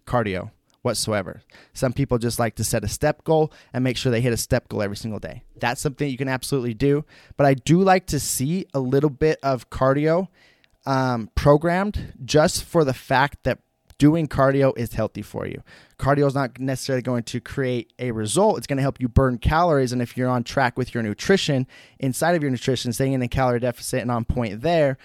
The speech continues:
then it can help you be able to eat more food or lose weight a little bit faster, but not because you're doing the cardio, but because you're staying on track with your nutrition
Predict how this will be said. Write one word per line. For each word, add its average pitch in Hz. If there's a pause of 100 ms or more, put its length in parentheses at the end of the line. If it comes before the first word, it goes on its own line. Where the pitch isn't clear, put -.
(240)
then 131
it -
can 131
help 131
you 120
be 127
able 120
to 127
eat 135
more 120
food 160
or 131
lose 131
weight 123
a 120
little 117
bit 107
faster, 156 (240)
but 135
not 147
because 151
you're 131
doing 131
the 107
cardio, 113 (360)
but 139
because 127
you're 117
staying 123
on 107
track - (120)
with 117
your 117
nutrition 110